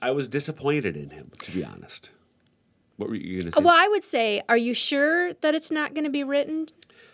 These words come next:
Speaker 1: It, it will be written, but not by him. It won't come out from him. And in the encyclical, uh, eh, so this was Mon-, uh, on, on, I think, Tuesday,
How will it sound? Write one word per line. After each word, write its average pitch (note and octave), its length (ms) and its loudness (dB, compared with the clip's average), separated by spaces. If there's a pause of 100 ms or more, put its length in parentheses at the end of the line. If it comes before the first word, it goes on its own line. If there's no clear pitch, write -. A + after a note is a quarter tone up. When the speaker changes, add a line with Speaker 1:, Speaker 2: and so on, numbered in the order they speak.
(320)
Speaker 1:
It, - 180 0
it D3+ 140 8
will E3 100 8
be D3 140 4
written, F2 240 -2
but - 120 -10
not G2+ 160 -6
by F2+ 120 -4
him. - 200 -14 (1800)
It F#2 60 -2
won't G2+ 220 -2
come F2 120 -8
out D2+ 140 -10
from - 180 -20
him. C2 180 -20 (600)
And B2+ 220 2
in B2+ 100 2
the B2+ 100 0
encyclical, C#3 680 2
uh, G2 220 -2 (160)
eh, F2+ 100 -8 (400)
so - 160 -10
this A#2+ 220 -4
was F2+ 160 -10
Mon-, G2+ 360 -4
uh, F#2 200 -6
on, F#2 220 -8 (100)
on, F2 420 -8 (160)
I F2+ 60 -14
think, - 200 -8
Tuesday, G#2+ 560 -6